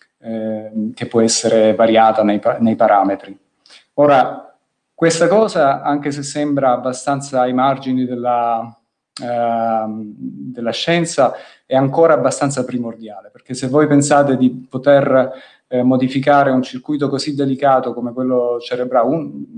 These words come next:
dei circuiti così sofisticati come quelli cerebrali, soltanto, eh, i-, iniettando delle, delle, dell'elettricità, mm, eh, siamo ancora lontani dall'ideale. Però,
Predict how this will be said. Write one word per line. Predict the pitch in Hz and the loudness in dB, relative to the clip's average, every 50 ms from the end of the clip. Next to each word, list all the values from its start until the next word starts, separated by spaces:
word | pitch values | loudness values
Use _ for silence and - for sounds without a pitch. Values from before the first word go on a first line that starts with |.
| - - _ _ _ _ - _ | -20 -20 _ _ _ _ -20 _
dei | 143 160 170 - | _ -2 0 0
circuiti | - 131 123 123 - 135 131 123 117 113 110 - _ | 0 -2 -6 -6 -6 -6 -6 -6 -6 -8 -14 -14 _
così | - 117 - - 131 127 127 127 | -20 -18 -8 -4 -2 -2 -2 -4
sofisticati | - - 123 - 127 123 - - 123 135 135 127 - 113 | -4 -10 -14 -14 -14 -14 -14 -14 -2 0 2 2 2 0
come | 110 110 117 117 | -6 -8 -6 -4
quelli | 120 120 113 | -4 -4 -4
cerebrali, | - 123 123 127 123 131 131 117 - | -4 -4 -4 0 2 2 2 2 0
soltanto, | - - - - 113 - 135 135 127 - 127 120 - - - - - _ _ _ | -2 -6 -12 -14 -6 -2 -2 -2 0 0 -2 -2 -2 -4 -12 -20 -20 _ _ _
eh, | _ - 127 120 120 120 117 117 - | _ -4 -2 0 0 0 0 -2 -4
i-, | - 127 127 - 143 | -6 -8 -6 -2 0
iniettando | 135 139 135 127 131 - 147 143 143 135 131 | 0 2 2 0 0 2 2 4 4 2 2
delle, | 127 123 127 135 131 131 131 | 0 0 2 2 2 2 2
delle, | 131 127 127 123 127 127 127 127 123 120 | 2 0 -2 0 0 2 2 2 0 0
dell'elettricità, | 123 127 127 131 131 131 127 127 - 143 139 - 151 - 131 123 120 - - - - | -2 -2 0 0 0 0 -2 -4 -8 -8 -8 -8 -4 0 2 2 2 2 0 -4 -6
mm, | 123 120 117 117 110 - _ - - _ _ _ _ _ | -4 -4 -4 -4 -6 -8 _ -20 -20 _ _ _ _ _
eh, | _ 123 120 - | _ -14 -12 -8
siamo | - 131 127 131 | -4 -2 -2 -2
ancora | 127 127 139 135 131 | 0 0 0 0 2
lontani | 131 131 127 127 - 135 127 120 117 107 | 2 2 0 2 2 2 2 2 0 -4
dall'ideale. | 107 110 110 110 107 107 101 95 95 92 92 - - _ | -6 -6 -6 -8 -8 -8 -6 -4 -4 -6 -6 -12 -4 _
Però, | 196 208 175 131 143 - - - - - | 2 4 4 4 4 2 0 -6 -14 -20